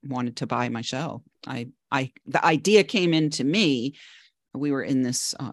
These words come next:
event. The idea came into me, "I wonder if he'd be interested in buying the show." And so I approached him, and he said yes. And so I was one of the first people to sell a podcast.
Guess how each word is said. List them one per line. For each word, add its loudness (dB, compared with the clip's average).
event. 0
The -6
idea 0
came -4
into -6
me, 0
"I -2
wonder -4
if -18
he'd -4
be -2
interested -6
in 0
buying -4
the -8
show." -4
And -4
so -6
I -2
approached -8
him, -6
and -6
he -4
said -6
yes. -8
And -12
so -8
I -4
was 0
one 4
of 2
the -2
first -6
people -6
to -8
sell -2
a -14
podcast. -4